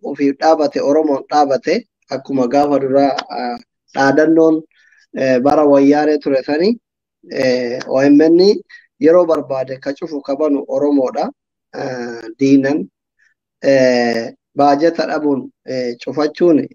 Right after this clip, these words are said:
akka sabaatittu, eh, kuni waan, eh, hin malle, eh, gurra namaatiif waan hin tolle. Eh, yeroo sanuu amma diinni dirqamaan isin baalaa gizeedha jedhu kanatti afaan Oromoo dirqamaan dhageeffatu,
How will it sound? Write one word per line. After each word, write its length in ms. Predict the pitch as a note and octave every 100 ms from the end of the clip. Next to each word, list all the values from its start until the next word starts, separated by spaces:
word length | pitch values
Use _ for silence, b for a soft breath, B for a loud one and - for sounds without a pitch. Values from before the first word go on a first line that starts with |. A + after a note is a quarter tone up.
| _
akka 300 | D#3 D#3+ E3
sabaatittu, 760 | C#3+ C#3 D#3 D3+ C#3 - F3 G#3+ - b b b _ -
eh, 420 | C3+ C3 B2 A#2+ D3 _
kuni 580 | _ C3 C3+ A#2+ B2+ - -
waan, 340 | C#3+ D#3 D3
eh, 360 | C3 B2 A#2+ - _ -
hin 160 | C#3+ D3
malle, 400 | E3+ D#3+ C3+ - _ _ _ _ -
eh, 400 | C#3 C3 C3+ C3+ C#3
gurra 300 | D3+ D#3 D3+
namaatiif 460 | D3 D#3+ D#3 D#3+
waan 240 | D#3+ D3 C3+
hin 120 | B2+
tolle. 440 | D#3 D#3 D#3 A#3 - b b b b _ E3
Eh, 240 | C#3 C3 C3+
yeroo 280 | E3 F#3 F3+
sanuu 280 | E3 F3 F3
amma 360 | E3 E3 D#3+ C#3+
diinni 340 | D#3+ E3+ E3 D3
dirqamaan 560 | D3 - E3 D#3 C#3
isin 260 | C#3 C#3+ C3+
baalaa 340 | C#3 C#3 C#3
gizeedha 420 | D3 E3 D3+ C3 B2+
jedhu 180 | C3 C3
kanatti 520 | D3+ D#3 - D#3 D3 C3+ B B
afaan 360 | C3+ C#3+ E3 D#3+
Oromoo 320 | D#3 D#3+ E3
dirqamaan 500 | D3+ C#3 - D3+ C#3+ -
dhageeffatu, 640 | D#3+ D3+ C#3+ C#3 C#3 C#3